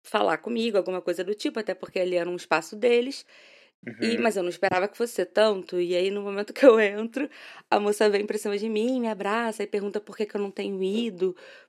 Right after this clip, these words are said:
Speaker 1: por que que eu não tenho ido vê-la. E aquilo me-,
Speaker 2: Caraca.
Speaker 1: mexeu muito, é, mexeu muito comigo, assim, mas no final das contas, o, o perrengue real que foi, foi que ela molhou a minha câmera.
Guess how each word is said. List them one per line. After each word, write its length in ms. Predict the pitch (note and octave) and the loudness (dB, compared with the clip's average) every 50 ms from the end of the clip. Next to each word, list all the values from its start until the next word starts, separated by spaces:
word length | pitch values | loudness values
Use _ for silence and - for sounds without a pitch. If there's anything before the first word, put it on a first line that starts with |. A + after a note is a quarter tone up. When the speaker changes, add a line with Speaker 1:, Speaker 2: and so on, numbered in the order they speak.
| _ - | _ -16
Speaker 1:
por 100 | E3+ - | -8 -4
que 100 | - G#3 | -4 -4
que 80 | G#3 G#3 | -2 -4
eu 40 | |
não 120 | G3+ G3+ F#3+ | -4 -4 -4
tenho 200 | G3 G3 G3 G3 G3 | -6 -6 -4 -4 -4
ido 180 | F#3 G3+ A#3 | -4 -4 -4
vê-la. 640 | A3+ G3 F3+ G3 G3+ A3+ A#3+ A#3+ A3+ G#3 G3+ G3 G3 - - - - - - _ _ _ _ _ _ _ | -4 -4 -2 2 4 4 6 6 4 2 0 -2 -6 -10 -14 -20 -20 -20 -20 _ _ _ _ _ _ _
E 140 | - G3+ G#3 | 0 2 2
aquilo 300 | G#3 G#3 A#3+ A#3 A#3 A#3+ | 4 4 4 4 6 4
me-, 180 | B3 A#3+ A3 G3+ | 4 4 2 4
Speaker 2:
Caraca. 80 | G3 | 4
Speaker 1:
mexeu 280 | A3+ A3+ G#3 F3+ B3 A#3 | 2 2 2 0 0 0
muito, 320 | A#3 A#3 A#3+ A#3 C#4 C#4 - _ _ _ | 0 -2 -4 -4 -8 -10 -12 _ _ _
é, 360 | - A3 A3+ A#3+ A3 F#3+ - | 4 6 8 8 6 6 4
mexeu 280 | G3 G#3+ A3 A3+ B3+ A#3+ | 2 0 0 2 0 0
muito 220 | A#3 A#3 A#3 - | 0 -2 -4 -6
comigo, 460 | - - C#4 C#4 C#4 C4 A#3+ A3+ G3 G3 | -6 -4 -2 0 0 0 0 -2 -2 -2
assim, 220 | G3 - G3+ G3 | -2 -4 -4 -4
mas 260 | G3 G3 G3+ - - - - - - - - - - - - - | -2 -4 -4 -4 -6 -10 -14 -16 -18 -20 -20 -20 -20 -16 -8 -2
no 160 | B3 C#4 A#4 | 0 0 0
final 300 | - - E4+ C#4+ B3 A#3 | 0 2 2 4 4 4
das 160 | G#3+ G#3+ - | 4 2 2
contas, 500 | - - G#3+ A3 A3+ A3+ A3 - G#3 F#3+ | 2 0 2 2 2 0 0 0 0 2
o, 260 | G#3 - - D#3 G3+ | 2 2 4 4 2
o 40 | F3 | 4
perrengue 500 | - - A3 G#3 G3+ G#3 G3+ G#3 A3+ B3 | 6 6 6 6 6 2 0 2 2 0
real 380 | A#3 A#3 A3 G3+ G3 G3+ G#3 G#3 | 2 2 2 2 2 0 -2 -2
que 80 | - | -6
foi, 240 | - - A3 G3+ G#3 | -2 0 2 2 2
foi 120 | - A3 | 0 0
que 80 | G#3 G#3 | 0 2
ela 120 | G3+ G#3 | 2 2
molhou 400 | G#3 G#3 A3 A3+ A#3+ A3+ A3 G#3+ | 2 0 0 0 2 2 2 2
a 80 | A3 A3+ | 2 0
minha 140 | A#3 A3+ G#3+ | 0 -2 -4
câmera. 720 | A3 - G3 F#3+ F#3+ F#3 F#3 F#3+ G3 G3+ G3+ G#3 A#3 | -4 -2 0 0 0 0 0 0 -2 -2 -2 -4 -6